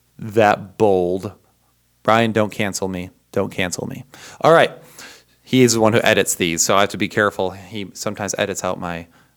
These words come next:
my, uh, offensive nature. <laughs> But anyway, all right, and here's the thing, guys. The truth is that truth is highly offensive to people,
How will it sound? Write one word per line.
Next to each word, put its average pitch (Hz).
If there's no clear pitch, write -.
my, 95
uh, 85
offensive 92
nature. 87
<laughs> -
But 175
anyway, 123
all 170
right, 175
and 180
here's 269
the 262
thing, 240
guys. 196
The 143
truth 262
is 196
that 165
truth 220
is 180
highly 214
offensive 131
to 107
people, -